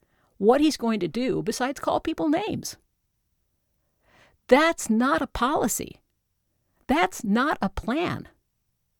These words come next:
There are any number of things, some excerpts I'm playing for you, and some you should go listen for yourself on C span, where they also have a transcript on their website.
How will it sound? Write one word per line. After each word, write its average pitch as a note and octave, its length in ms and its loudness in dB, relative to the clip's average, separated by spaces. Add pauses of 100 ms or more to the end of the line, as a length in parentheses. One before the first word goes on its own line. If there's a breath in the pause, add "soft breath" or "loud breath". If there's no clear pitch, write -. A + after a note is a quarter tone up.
(800 loud breath)
There C4+ 100 6
are - 100 2
any F4 180 4
number C#4 260 6
of G#3 80 2
things, E3+ 240 -2
some - 240 -2
excerpts - 340 -2
I'm F3 120 -2
playing G#3+ 300 -2
for F3+ 100 -4
you, D#3 120 0
and D#3+ 100 -2
some G#3+ 240 0
you F3+ 100 0
should - 140 -6
go F3 80 2
listen F#3 520 0
for - 140 -2
yourself F3+ 480 2
on E3 140 -2
C A3 220 -2
span, D3+ 300 -4
where D3 120 -2
they D#3 120 -2
also E3+ 320 -2
have D3+ 180 -4
a - 40 -20
transcript - 600 -6
on C3+ 100 -6
their C3+ 80 -8
website. C#3 480 -8